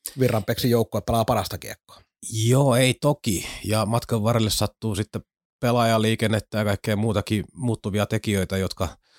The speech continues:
Speaker 2: voi olla, että joku kulmapalainen lähtee, yhtäkkiä tuleekin vammoja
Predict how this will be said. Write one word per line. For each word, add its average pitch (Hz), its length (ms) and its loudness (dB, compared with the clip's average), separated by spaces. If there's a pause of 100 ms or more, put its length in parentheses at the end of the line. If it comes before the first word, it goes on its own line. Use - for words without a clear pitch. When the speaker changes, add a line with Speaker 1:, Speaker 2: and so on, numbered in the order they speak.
(180)
Speaker 2:
voi 104 100 0
olla, 98 120 2
että 107 120 0
joku 104 280 -4 (200)
kulmapalainen 104 540 2
lähtee, 104 500 2
yhtäkkiä 98 720 -6
tuleekin 101 400 -2
vammoja 101 480 2